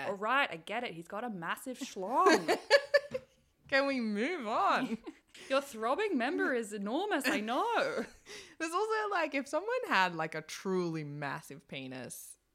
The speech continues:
Speaker 2: and I had to look at it for a long time, I'd just be like, "Wow, this is, it's taking up a lot of my, like, visual energy."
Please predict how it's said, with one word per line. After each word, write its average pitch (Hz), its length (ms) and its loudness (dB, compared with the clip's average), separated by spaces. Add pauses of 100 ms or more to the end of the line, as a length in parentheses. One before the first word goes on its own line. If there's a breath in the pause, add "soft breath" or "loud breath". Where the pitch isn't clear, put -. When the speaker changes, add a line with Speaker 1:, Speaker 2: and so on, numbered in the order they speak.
(360)
Speaker 2:
and 160 100 -2
I 151 140 0
had 160 140 -2
to 151 60 -6
look 127 300 -8
at 190 60 -6
it 247 180 -4
for 254 80 -6
a 247 80 -2
long 247 300 -2
time, 254 560 -2
I'd 247 160 -4
just - 140 -8
be 294 100 -4
like, 190 260 2
"Wow, 185 320 6
this 170 160 -4
is, 220 180 -10 (440 soft breath)
it's - 100 -10
taking 262 340 -2
up 302 140 0
a - 20 2
lot 196 280 4
of 190 100 -2
my, 165 460 -4
like, 165 180 -4 (260)
visual 180 640 -2
energy." 139 520 -8